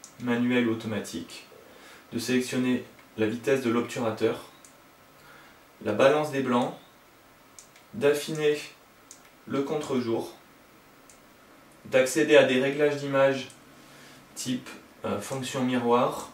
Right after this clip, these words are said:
luminosité, contraste, netteté, teinte,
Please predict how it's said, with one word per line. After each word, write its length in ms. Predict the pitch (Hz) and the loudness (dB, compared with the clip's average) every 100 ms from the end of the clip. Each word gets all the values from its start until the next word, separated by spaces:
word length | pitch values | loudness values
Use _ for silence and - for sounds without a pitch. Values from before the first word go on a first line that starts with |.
| - - - - - - | -20 -20 -20 -20 -20 -8
luminosité, 680 | 123 127 127 120 120 123 127 | -4 0 0 0 0 0 0
contraste, 640 | 127 117 - 113 117 - | -2 -6 0 2 2 0
netteté, 540 | 117 107 - 120 123 123 | -4 -4 -4 -2 0 0
teinte, 520 | 113 110 - - | -2 -2 -2 -8